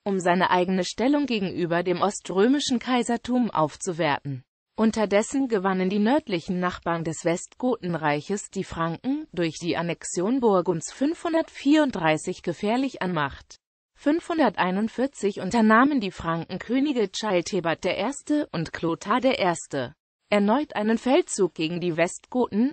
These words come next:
bei denen sie Saragossa belagerten, doch gelang es Theudis, sie zu vertreiben. Kaum weniger gefährlich waren die Bemühungen des oströmischen Kaisers Justinians,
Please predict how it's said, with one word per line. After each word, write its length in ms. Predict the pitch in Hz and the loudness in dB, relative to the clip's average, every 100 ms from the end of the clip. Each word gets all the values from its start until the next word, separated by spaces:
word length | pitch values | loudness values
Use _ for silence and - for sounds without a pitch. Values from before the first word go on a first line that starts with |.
| - | 2
bei 120 | 196 | 2
denen 300 | 190 185 185 | 4 2 -2
sie 160 | 185 180 | -4 0
Saragossa 720 | 175 165 170 160 156 - 196 | 2 4 2 2 0 0 -2
belagerten, 800 | 175 165 165 170 170 170 156 - | 0 2 2 2 -2 -2 -8 -4
doch 220 | 202 196 | -2 0
gelang 380 | - 240 196 175 | 2 4 4 2
es 140 | - | -4
Theudis, 520 | - 180 170 170 - - | -4 -4 0 -2 -4 -6
sie 220 | 214 233 | -2 -2
zu 160 | - 165 | -2 -6
vertreiben. 760 | 190 156 - 170 160 147 131 - _ _ - | -4 -4 -4 -2 -2 -4 -8 -14 _ _ -10
Kaum 380 | - 247 339 240 | 2 4 4 2
weniger 380 | 269 226 165 151 | 4 4 2 0
gefährlich 640 | 160 - 208 262 277 - | -4 -2 0 0 -2 2
waren 280 | 180 185 190 | 4 4 2
die 140 | 240 | 0
Bemühungen 760 | 214 220 226 311 302 202 175 190 | 4 4 6 6 4 4 2 0
des 220 | 170 - | -2 0
oströmischen 800 | 233 - - 185 208 240 - 202 | -4 -4 -6 2 2 2 0 0
Kaisers 420 | 190 170 165 - | 0 2 0 0
Justinians, 1040 | 165 - 185 180 185 190 143 123 - - | -6 -6 -4 -2 0 -2 -2 -6 -14 -20